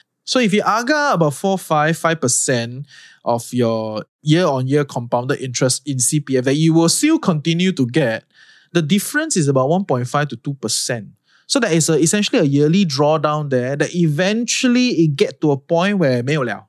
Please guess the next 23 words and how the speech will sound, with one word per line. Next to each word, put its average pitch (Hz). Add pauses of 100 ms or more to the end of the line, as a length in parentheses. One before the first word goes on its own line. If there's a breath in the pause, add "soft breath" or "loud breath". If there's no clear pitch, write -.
(120)
nothing 139
left 139
in 120
your 107
C 120
P 113
F 107
life, 104 (340 soft breath)
or 131
in 139
your 131
C 151
P 135
F, 104
essentially, 123 (280 soft breath)
to 214
this 190
C 170
P 147
F 135
life 127
withdrawal 120
system. 104